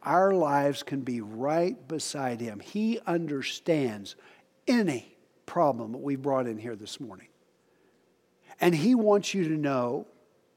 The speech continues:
that because of his,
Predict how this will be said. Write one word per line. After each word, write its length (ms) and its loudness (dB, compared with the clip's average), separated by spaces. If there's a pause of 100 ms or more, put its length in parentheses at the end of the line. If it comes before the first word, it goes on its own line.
(460)
that 180 0
because 880 4 (400)
of 200 6
his, 360 0